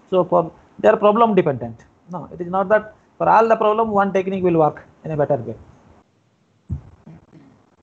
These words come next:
Now coming to our pr-,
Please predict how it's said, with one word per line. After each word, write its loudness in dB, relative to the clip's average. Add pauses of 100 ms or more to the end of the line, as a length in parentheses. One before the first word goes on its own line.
(1200)
Now 2
coming 2
to 4
our 6
pr-, 0